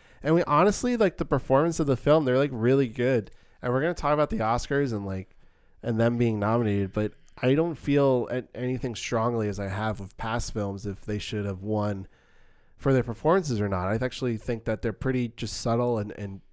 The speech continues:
and good and standard and works for that, you know, this specific film. You know, Ingrid Bergman isn't really in the film, like, too much. She has, like, a few powerful scenes, but it's never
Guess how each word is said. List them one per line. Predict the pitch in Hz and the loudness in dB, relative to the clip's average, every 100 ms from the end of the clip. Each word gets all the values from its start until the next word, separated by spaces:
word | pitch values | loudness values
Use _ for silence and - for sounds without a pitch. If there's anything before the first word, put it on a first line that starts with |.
| - | -10
and | 104 101 | -8 0
good | 117 123 | 2 2
and | 104 | 0
standard | - - 113 117 101 | -6 -6 -4 -2 -4
and | 92 95 | -8 -6
works | 101 101 - | -6 -6 -10
for | - 104 101 98 95 - _ _ _ | -8 -2 0 0 -4 -10 _ _ _
that, | 110 101 104 - 110 | -6 -4 -4 -8 -6
you | 117 | -2
know, | 98 | 0
this | 101 107 | 2 0
specific | - 104 113 98 - | -2 -4 -4 -4 -4
film. | 117 123 110 95 - _ _ - | -2 0 -2 -6 -20 _ _ -4
You | 127 | 0
know, | 104 - - - | 0 -2 -10 0
Ingrid | 165 196 151 | 4 6 8
Bergman | 151 185 143 135 | 6 8 4 4
isn't | 135 151 143 | 4 4 4
really | 139 160 143 | 6 6 4
in | - 160 185 | 4 4 4
the | 160 | 4
film, | 165 165 | 6 6
like, | 160 156 | 6 4
too | - | 4
much. | 185 113 | 4 2
She | - 117 | 0 0
has, | 127 | 0
like, | 131 127 | -2 -4
a | 113 | -4
few | - 135 | 0 0
powerful | - - 110 120 117 117 | 0 0 2 2 2 2
scenes, | 110 - 143 139 | 0 0 0 0
but | - 107 | -2 -4
it's | - | -2
never | 117 127 147 147 131 | -2 0 2 2 2